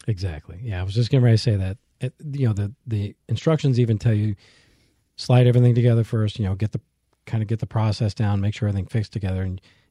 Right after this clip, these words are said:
and once you do that once, you know how ev-, if you know how everything is gonna slide together,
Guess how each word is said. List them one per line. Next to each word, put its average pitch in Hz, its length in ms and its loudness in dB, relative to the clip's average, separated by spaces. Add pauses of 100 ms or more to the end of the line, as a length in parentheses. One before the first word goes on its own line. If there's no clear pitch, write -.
and 160 200 -6
once 170 240 0
you 143 80 0
do 123 140 4
that 95 160 0
once, 101 260 -2
you 101 60 0
know 113 200 2
how 101 240 0
ev-, 95 260 -8
if 110 160 -6
you 127 60 2
know 123 140 4
how 110 100 2
everything 101 300 0
is 90 100 -6
gonna 87 180 -4
slide 90 300 -6
together, 85 420 -4